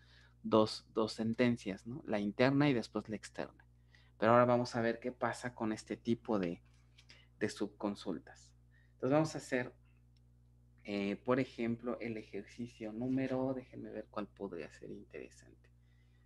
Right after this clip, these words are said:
Pues de hecho nada más tenemos uno, ¿verdad? Pero bueno, el número quince, vamos a hacer el número quince. ¿Ok? Y dice lo siguiente.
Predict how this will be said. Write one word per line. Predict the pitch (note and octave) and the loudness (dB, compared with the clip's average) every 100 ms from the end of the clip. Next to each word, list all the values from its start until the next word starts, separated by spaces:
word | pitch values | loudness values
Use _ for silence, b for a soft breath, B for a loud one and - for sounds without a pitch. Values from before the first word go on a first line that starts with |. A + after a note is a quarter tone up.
| _ | _
Pues | - | -2
de | D3+ | -2
hecho | D3+ | 2
nada | B2+ A2+ | 0 0
más | - | -2
tenemos | G2 F#2+ - - | -4 -4 -8 -6
uno, | C#3+ G#2+ | -6 -6
¿verdad? | F#2 A2+ - - | -12 -14 -16 -16
Pero | A2+ | -14
bueno, | G#2 - - b b b b | -12 -14 -16 b b b b
el | - B2+ | 2 4
número | C3+ C3+ C3 B2+ C3 C3+ - - - _ - - | 6 6 4 4 4 2 -2 -18 -20 _ -20 -8
quince, | E3 D3 C3 - - _ _ - | 2 4 4 -2 -12 _ _ -12
vamos | B2 B2 | -10 -10
a | |
hacer | - A#2+ | -4 -2
el | A2+ | -2
número | A#2+ A#2 A2 - | -4 -4 -6 -8
quince. | A2+ F#2+ F#2+ - - - - _ _ _ _ _ _ - | -6 -6 -8 -16 -20 -20 -20 _ _ _ _ _ _ -8
¿Ok? | F#2 - A#2+ B2 b b b b b | -8 0 0 -2 b b b b b
Y | C3+ C3 C3 - | 0 4 4 2
dice | B2+ C3+ C3+ | 0 -2 2
lo | B2 B2 | 4 2
siguiente. | C3 B2 C3+ D3 C#3 | 2 0 2 0 -4